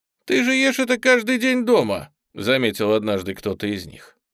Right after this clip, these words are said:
Патель объяснил, что дома готовится простая еда, без красного мяса, лука и даже чеснока. Такая пища была скорее сладковатой, нежели острой.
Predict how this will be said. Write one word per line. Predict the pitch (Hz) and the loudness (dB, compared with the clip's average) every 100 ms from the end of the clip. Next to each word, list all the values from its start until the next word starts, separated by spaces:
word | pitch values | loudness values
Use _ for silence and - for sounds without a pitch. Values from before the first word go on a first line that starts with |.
| - | -8
Патель | 185 196 214 | -6 -2 0
объяснил, | 202 180 160 214 180 | 0 0 -4 -2 -2
что | - 160 | -2 -4
дома | 131 202 208 147 92 76 | -2 2 2 0 -4 -8
готовится | 95 104 147 226 196 - | -10 -2 -2 0 -4 -4
простая | 160 196 185 - 117 110 104 | -6 -4 -6 -2 2 2 2
еда, | 101 101 95 95 92 | 0 -4 -4 -4 -4
без | 107 147 | -6 -6
красного | - - 139 120 113 | -2 -2 -2 -2 -2
мяса, | 104 127 160 147 147 110 | 0 -2 -2 -2 -2 -2
лука | 101 127 165 147 - | -2 -2 -4 -4 -2
и | 110 | -2
даже | 180 190 190 | 0 -2 -2
чеснока. | 190 185 - 180 151 - 92 78 - _ _ _ _ _ - | -4 -8 -6 -8 -6 -8 -6 -8 -12 _ _ _ _ _ -6
Такая | - - 214 156 | -4 0 2 2
пища | 107 180 151 - 117 | 0 -4 -4 -2 -2
была | 104 151 127 | 0 0 -2
скорее | - 110 151 131 107 104 | -2 -2 0 -2 -2 -6
сладковатой, | - 127 - 127 147 170 123 87 - - | -6 -6 -2 0 2 2 -2 -6 -20 -12
нежели | 107 104 92 95 101 | -4 -4 -2 -6 -6
острой. | - 92 - - - | -6 -8 -10 -20 -20